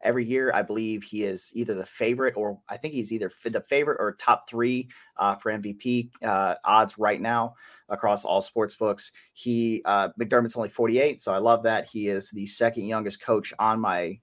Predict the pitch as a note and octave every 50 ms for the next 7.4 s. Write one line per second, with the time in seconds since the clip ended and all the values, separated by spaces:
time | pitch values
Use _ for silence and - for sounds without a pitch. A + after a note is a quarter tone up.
0 | _ B2 B2+ A#2+ A#2 B2+ B2 - A#2+ G2+ G2+ _ - A#2 A#2 A2 G#2+ G2+ G2+ G2+
1 | - - G#2 G2 - - G2+ F#2+ - - G#2+ F#2+ F#2 F#2 - - G2+ - - -
2 | E2+ - - F#2 F2+ F2 F#2+ F#2 F#2+ F#2+ F2+ F2+ - _ _ - - _ - -
3 | A#2 G#2 G2+ - B2 B2 A#2+ A#2 A2+ G#2 G2 - - B2+ A2+ A2+ A2+ - - -
4 | _ - - _ - - A2 G#2+ G#2 G2+ F#2 - - - - - C#3+ C#3+ C#3+ C3
5 | - - B2 B2+ B2 - - C#3 B2+ B2 A#2+ A2+ G2+ - - B2+ B2+ B2 B2 -
6 | - D3+ A#2+ G2 A2 A#2+ - - C3 A#2 - C3+ C3+ B2 A#2 A2+ - - B2 A2+
7 | G#2 F#2 G2 B2 D#3+ F3 -